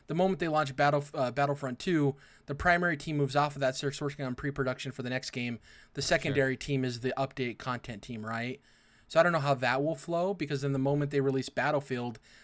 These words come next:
Speaker 1: that gives them two and a half years to make Battlefront three. Uh, the primary team, we assume, if th-, that's the case. Like we were saying, so twenty twenty, we have nothing really Star Wars. Twenty twenty-one, Battlefield, which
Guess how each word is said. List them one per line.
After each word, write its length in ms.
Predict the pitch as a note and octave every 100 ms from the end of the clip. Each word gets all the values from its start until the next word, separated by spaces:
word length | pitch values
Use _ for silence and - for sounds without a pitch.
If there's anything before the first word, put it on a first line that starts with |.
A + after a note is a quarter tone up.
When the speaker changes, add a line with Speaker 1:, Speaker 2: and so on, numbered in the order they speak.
| _
Speaker 1:
that 120 | C3+ C#3+
gives 220 | E3+ C#3
them 160 | D3 C#3
two 160 | D#3+
and 60 | D3+
a 20 |
half 240 | B2+ C3+ B2+
years 300 | C3 C#3+ C#3+
to 80 | -
make 260 | A#2+ D#3+ -
Battlefront 540 | A2+ A#2 A2+ B2 A2+
three. 400 | A#2 A#2 A#2 C3 - - - - -
Uh, 200 | B2 B2
the 80 |
primary 520 | A#2+ - C3+ D3 B2 A2+
team, 280 | - A#2
we 100 | A#2+
assume, 420 | A2+ - A#2+ A#2 C3+
if 140 | C3
th-, 120 | B2+ A#2
that's 240 | A#2+ -
the 80 | A2+
case. 340 | A#2 A#2 C3+ - - - - - - _ _ _
Like 220 | F#3+ F3
we 80 | F3+
were 60 |
saying, 280 | E3 F#3+ C#3+
so 160 | C#3+ C#3
twenty 360 | D3 G3 F#3+ F3+
twenty, 480 | - G3 D3 D3 C#3+ -
we 100 | C#3
have 140 | C3+
nothing 340 | B2+ C3 C#3 B2+
really 240 | B2 B2+
Star 280 | B2 B2+ A#2+
Wars. 420 | A#2 A2+ A#2 - - _ _ _
Twenty 200 | - F#3+
twenty-one, 640 | F#3 F#3 E3+ D3+ D3+ E3 F3
Battlefield, 680 | A#2+ A#2+ A#2+ - A#2 A#2+ B2 _ _ _ _ _ _ _ _ _
which 280 | - E3+ -